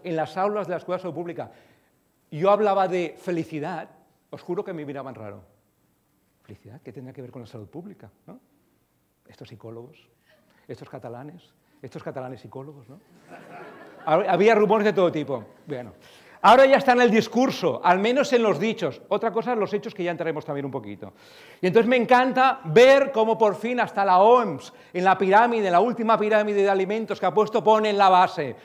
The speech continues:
"Equilibrio emocional". Bien, ¿eh? Bien.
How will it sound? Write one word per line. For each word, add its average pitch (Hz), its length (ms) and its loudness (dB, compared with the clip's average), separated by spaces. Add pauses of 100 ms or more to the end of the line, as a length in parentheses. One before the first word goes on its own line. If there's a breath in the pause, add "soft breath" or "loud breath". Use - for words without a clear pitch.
(120)
"Equilibrio 247 720 4
emocional". 233 960 0
Bien, 147 680 -6 (100)
¿eh? 220 160 -16 (400)
Bien. 127 440 -6